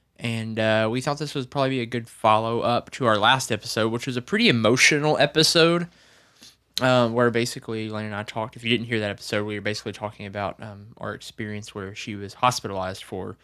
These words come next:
six days and, uh, how God used that to draw us closer to him. And so we kinda wanted to talk about the voice of God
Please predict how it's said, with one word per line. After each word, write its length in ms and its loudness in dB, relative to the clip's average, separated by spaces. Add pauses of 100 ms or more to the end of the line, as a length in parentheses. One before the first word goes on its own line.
(460)
six 300 0
days 480 4 (160)
and, 500 -4 (720)
uh, 360 -12 (120)
how 200 -2
God 460 4 (160)
used 600 0
that 340 2
to 120 -10
draw 260 -2
us 280 -8
closer 460 -8
to 80 -14
him. 480 -12 (500)
And 140 -2
so 380 6
we 320 2
kinda 260 2
wanted 220 0
to 20 -4
talk 220 0
about 320 2
the 80 -2
voice 420 2
of 220 -2
God 440 4